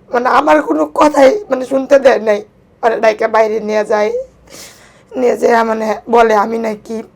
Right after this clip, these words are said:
অন্যায় করছি, ভুল করছি, ওদের সাথে নাকি বেয়াদবি করছি,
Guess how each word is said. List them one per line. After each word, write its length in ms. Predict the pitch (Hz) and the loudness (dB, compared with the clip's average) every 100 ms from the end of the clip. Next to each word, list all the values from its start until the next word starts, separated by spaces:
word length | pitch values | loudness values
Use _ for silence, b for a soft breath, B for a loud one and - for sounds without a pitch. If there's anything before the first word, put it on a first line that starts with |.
| _ | _
অন্যায় 340 | 240 240 247 240 | -6 -2 0 -2
করছি, 540 | 247 220 208 240 233 | -2 -6 -4 -6 -4
ভুল 260 | 214 226 226 | -4 -6 -4
করছি, 480 | 233 233 226 240 | -2 -2 -2 -2
ওদের 200 | 226 226 | 0 2
সাথে 240 | 233 - 240 | 0 -2 -4
নাকি 280 | 240 - 240 | -4 -8 -2
বেয়াদবি 440 | 240 240 226 233 | 0 0 -2 -6
করছি, 520 | 220 220 - 415 453 | -4 -6 -4 -4 -4